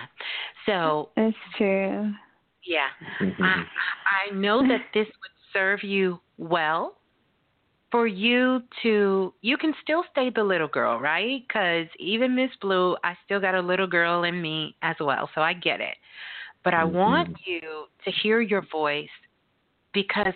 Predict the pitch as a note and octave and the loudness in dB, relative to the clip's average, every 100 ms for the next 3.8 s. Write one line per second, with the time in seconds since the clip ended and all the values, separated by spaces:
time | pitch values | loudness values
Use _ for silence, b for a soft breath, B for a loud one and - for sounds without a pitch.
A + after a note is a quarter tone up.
0 | - F3+ D#3+ E3+ - _ C#4 C4 - F3 | -2 -2 -2 -8 -10 _ 0 0 -4 -6
1 | C3 F2 - _ - - _ _ _ _ | -4 -4 -8 _ -16 -16 _ _ _ _
2 | _ _ _ _ _ _ _ _ _ _ | _ _ _ _ _ _ _ _ _ _
3 | _ - G3 - - F#3 F3 D3+ | _ -4 -2 -2 0 0 0 -2